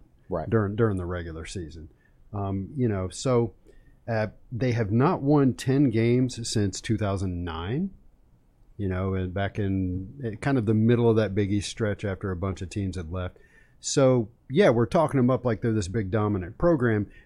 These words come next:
Speaker 2: and they're really not. And the one thing that I think should give you hope this Saturday is that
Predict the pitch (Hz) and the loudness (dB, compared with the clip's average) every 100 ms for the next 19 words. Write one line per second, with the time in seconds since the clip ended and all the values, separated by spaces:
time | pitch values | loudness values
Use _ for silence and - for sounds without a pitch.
0 | - 165 170 156 254 190 107 113 151 107 | -2 4 4 6 4 4 4 4 4 2
1 | 85 139 143 165 208 127 131 151 - - | -2 -4 2 6 6 6 4 0 -8 -20
2 | _ - 113 107 131 208 196 156 143 131 | _ -2 2 4 6 4 4 4 6 4
3 | 110 104 95 - 143 156 110 95 110 95 | 4 2 0 0 -2 0 -2 -2 -4 -2
4 | 101 90 87 165 156 - - 107 98 - | -2 -4 -2 0 0 -2 -6 -4 -4 -2
5 | 135 170 113 98 95 98 92 107 101 | -2 0 0 -2 -2 -4 -4 -6 -6